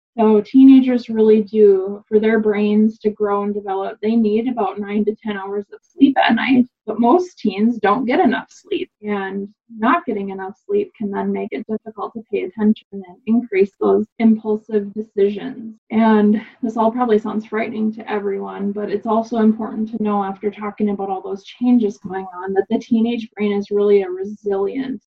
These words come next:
a resilient thing. Um, it can really handle a lot of things that we may throw at it. So adolescence is a vulnerable time in general for the brain, but teenagers and most teens in general, they go on to become healthy adults. So it's not meant to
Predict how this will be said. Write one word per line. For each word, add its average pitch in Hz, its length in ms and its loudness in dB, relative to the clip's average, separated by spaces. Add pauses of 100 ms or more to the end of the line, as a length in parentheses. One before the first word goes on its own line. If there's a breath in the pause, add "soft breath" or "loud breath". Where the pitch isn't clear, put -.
a 208 40 -4
resilient 202 760 0 (200)
thing. 214 380 -2 (140)
Um, 262 640 -2
it 220 140 -6
can 220 180 4
really 214 260 6
handle 196 540 -2
a 196 60 -2
lot 190 180 -6
of 214 140 -4
things 214 320 -2
that 208 180 -10
we 214 140 2
may 208 260 0
throw 214 120 -8
at - 420 -12
it. - 60 -16 (100)
So 196 300 -4
adolescence 208 760 0
is 196 120 -8
a 196 120 -6
vulnerable 196 640 -2 (100)
time 202 220 -6
in 196 180 -12
general 208 460 -8 (280)
for 262 80 -10
the 247 120 -4
brain, 269 480 2
but 220 240 0
teenagers 240 920 0 (140)
and 220 180 4
most 262 300 2
teens 254 300 6
in 226 120 4
general, 233 300 4
they 262 140 4
go 311 240 0
on 277 260 4
to - 80 -4
become 254 380 4
healthy 208 360 2
adults. - 480 -6
So 190 200 0
it's 202 160 -6
not 262 180 -2
meant 240 240 2
to 233 80 -12